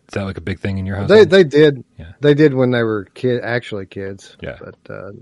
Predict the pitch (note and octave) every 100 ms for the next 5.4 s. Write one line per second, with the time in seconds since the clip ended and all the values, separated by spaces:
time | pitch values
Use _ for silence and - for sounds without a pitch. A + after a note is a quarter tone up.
0 | _ _ G2+ - - G2 F#2+ - _ _
1 | _ _ _ _ - D2 D2+ D#2+ _ _
2 | _ _ - F2+ F#2+ C3 B2+ D#3 A2 -
3 | - - C3+ D#3 B2 G#2+ A#2 A#2+ A#2 F#2
4 | A2 - G#2 G2 F#2+ G2 F#2 F#2 F2+ G2
5 | G2 G#2 G2 -